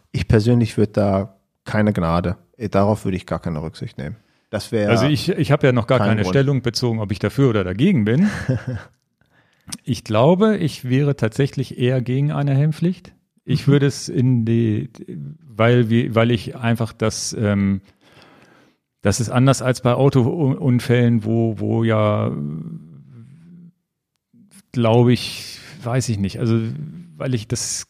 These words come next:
Speaker 2: Problem so groß nicht sehe. Also es gibt Fahrradunfälle, aber es sind, sind vielleicht viel weniger, als wir denken. Und ich denke, dass wir mit einer guten Aufklärung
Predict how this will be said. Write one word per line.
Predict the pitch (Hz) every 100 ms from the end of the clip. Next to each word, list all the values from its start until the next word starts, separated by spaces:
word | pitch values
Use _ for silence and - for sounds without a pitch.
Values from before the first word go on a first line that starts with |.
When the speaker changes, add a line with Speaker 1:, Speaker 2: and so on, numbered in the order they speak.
| _
Speaker 2:
Problem | - 120 110 131 143 147
so | 117 131
groß | 120 117 131 -
nicht | 117 110
sehe. | 120 98 82
Also | 98 101
es | -
gibt | 151
Fahrradunfälle, | - 143 139 - 143 143 147 147 156
aber | 123 113
es | 117
sind, | - 127 117
sind | - 123 117
vielleicht | - 117 117 127 - - -
viel | - - 139 123
weniger, | 127 127 117
als | 117 -
wir | 110
denken. | 117 151 151 185 185 - - - - - - - _ _
Und | - 139 156 156
ich | 123 - - _
denke, | 131 135 156 156
dass | 135 139 -
wir | 123 127 127 131 127
mit | 120 -
einer | 117 113 110 110
guten | 110 120 - 101
Aufklärung | - 196 - 131 117 87 82